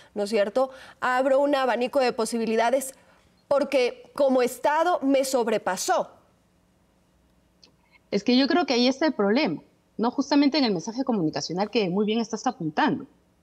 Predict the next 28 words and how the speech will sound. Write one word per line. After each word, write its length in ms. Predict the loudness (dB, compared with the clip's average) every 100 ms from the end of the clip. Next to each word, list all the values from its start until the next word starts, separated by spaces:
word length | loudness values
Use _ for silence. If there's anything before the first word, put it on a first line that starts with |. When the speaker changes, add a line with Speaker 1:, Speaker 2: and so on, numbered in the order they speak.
| -2
Speaker 2:
porque 260 | -2 0
esta 260 | 0 0 -2
propuesta, 480 | 0 0 -2 -2 -4
este 180 | -4 -2
proyecto 360 | 0 0 2
de 80 | 0
ley 120 | 2
lo 140 | 0 -2
que 60 |
está 160 | -6 -6
haciendo 300 | 0 4 4
en 100 | 2
buena 260 | 0 0 0
cuenta 400 | 2 2 2 2
es, 280 | 0 -2 -18 _ _ -6
eh, 340 | -2 -2 -4 -8 _ _ -6
dar 300 | 0 2 2
la 80 |
impresión 400 | 0 0 -2 2
de 100 | 2
que 120 | 0 -6
se 120 | -8
está 260 | -4 0
abriendo 480 | 2 2 4 4 2
más 420 | -2 -4 -4 -2
aún 280 | 0 2 2
las 120 | 0
posibilidades 960 | 0 -4 0 2 2 4 2 0 -2